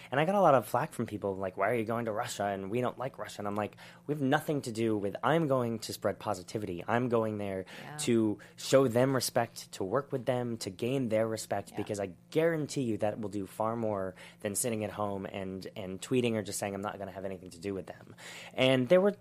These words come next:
Speaker 1: you know, we had security with us at the, in the beginning, and it was a little scary in the beginning, and then, and you just realize it's fine. And we're not our politics all the time. And as artists, we actually get to just transcend that.
Speaker 2: Yeah.
Speaker 1: And I, you know, my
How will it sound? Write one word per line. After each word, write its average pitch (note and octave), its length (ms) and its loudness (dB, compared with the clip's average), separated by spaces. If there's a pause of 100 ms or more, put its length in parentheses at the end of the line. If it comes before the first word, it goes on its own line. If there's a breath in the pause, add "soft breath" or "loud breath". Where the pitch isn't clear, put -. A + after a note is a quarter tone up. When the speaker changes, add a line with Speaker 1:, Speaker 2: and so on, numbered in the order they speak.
Speaker 1:
you D#3+ 80 2
know, D3 80 6
we C3 240 4
had F3+ 200 4
security B2+ 420 2
with B2 160 2
us B2 200 0
at A#2+ 160 -4
the, C3 100 -2
in B2 120 0
the A#2+ 60 -2
beginning, A#2 440 0
and A#2 60 0
it A2 60 -2
was A2+ 100 -6
a - 20 -2
little C3+ 140 -2
scary A2 320 2
in A2+ 60 0
the A2 60 -2
beginning, A2 340 -2
and G#2+ 100 -2
then, G#2+ 320 -2
and B2+ 100 -8
you C3 80 -4
just C#3 260 -10
realize C3 280 -6
it's F#2 140 -12
fine. G#2 500 -6 (340 loud breath)
And A2+ 140 0
we're C3 60 4
not C#3+ 260 4
our C3 100 -2
politics G2+ 580 0
all G2 180 -4
the - 100 -8
time. F#2 320 -6
And A2 120 -2
as G2+ 140 -2 (180)
artists, D#3 380 2
we A2 120 2
actually A2+ 240 -2
get D3+ 320 0
to G2 180 -2 (120)
just - 240 -8 (160)
transcend G#2+ 600 -4
that. - 340 -10 (120)
Speaker 2:
Yeah. D#3+ 100 -8 (200 loud breath)
Speaker 1:
And A2 360 4 (120)
I, B2 580 4
you A#2+ 140 -6
know, G#2+ 100 0
my A2 180 -2